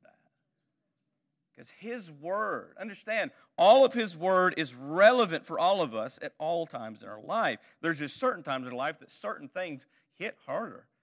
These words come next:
and He really drives it home and brings it to our life in a different way. So you understand that God is sovereign in this. Do we see any kind of e-, example of exposition in the old,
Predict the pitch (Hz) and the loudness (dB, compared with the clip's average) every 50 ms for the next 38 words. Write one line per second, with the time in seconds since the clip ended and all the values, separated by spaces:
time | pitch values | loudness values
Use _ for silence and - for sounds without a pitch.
0 | _ _ _ _ _ _ _ _ _ _ _ 117 117 98 107 131 160 180 180 160 | _ _ _ _ _ _ _ _ _ _ _ -20 -20 -14 -10 -10 -8 -8 -10 -10
1 | 131 143 156 165 170 170 170 151 147 156 - _ 139 139 127 113 107 107 104 101 | -8 -8 -6 -6 -6 -8 -12 -14 -16 -20 -20 _ -16 -14 -14 -14 -14 -18 -18 -12
2 | 107 120 131 135 127 117 113 113 - _ _ _ _ _ 113 _ - 120 104 101 | -8 -8 -8 -8 -10 -12 -16 -18 -20 _ _ _ _ _ _ _ -16 -14 -14 -12
3 | 95 101 110 104 107 107 _ - 101 104 113 110 - - - 151 165 185 160 123 | -10 -8 -10 -10 -10 -14 _ -20 -18 -18 -18 -18 -18 -20 -16 -14 -12 -12 -12 -14
4 | - _ _ _ _ _ _ _ _ _ _ _ _ _ _ _ _ _ _ _ | -16 _ _ _ _ _ _ _ _ _ _ _ _ _ _ _ _ _ _ _
5 | - 160 214 247 254 214 - - 233 240 240 214 180 151 139 - - _ _ _ | -6 -2 -2 0 -2 -2 -4 -2 -2 -2 -2 -2 0 0 0 0 -2 _ _ _
6 | _ _ _ _ _ _ - 156 160 175 202 226 254 240 - - 143 - - 202 | _ _ _ _ _ _ -14 -8 -4 0 2 2 2 2 0 -6 -8 -8 -6 -4
7 | 208 240 269 254 165 135 117 104 95 90 87 87 85 - _ _ - - _ _ | -2 -2 -2 -4 -6 -8 -8 -8 -12 -16 -18 -20 -20 -20 _ _ -20 -20 _ _
8 | _ _ _ _ _ _ _ _ _ _ _ _ _ _ - 165 175 - - 247 | _ _ _ _ _ _ _ _ _ _ _ _ _ _ -2 -2 0 0 0 0
9 | 285 302 269 226 - - 196 190 180 156 139 156 170 160 - - 156 139 127 117 | 0 0 -2 -2 -4 -2 -2 0 0 0 0 -2 -2 -4 -4 -8 -10 -10 -10 -6
10 | 131 151 165 175 165 - 127 110 101 104 104 120 120 120 - _ 120 107 104 135 | -4 -2 -2 -2 -4 -6 -10 -12 -12 -10 -8 -8 -10 -10 -12 _ -16 -10 -6 -4
11 | 156 160 - - - 95 78 - _ _ _ _ _ _ _ _ - 160 170 165 | -4 -4 -6 -8 -12 -16 -18 -20 _ _ _ _ _ _ _ _ -2 -2 0 -2
12 | 156 139 - - 135 131 127 127 127 120 | -2 -6 -8 -6 -4 -2 -2 -2 -4 -6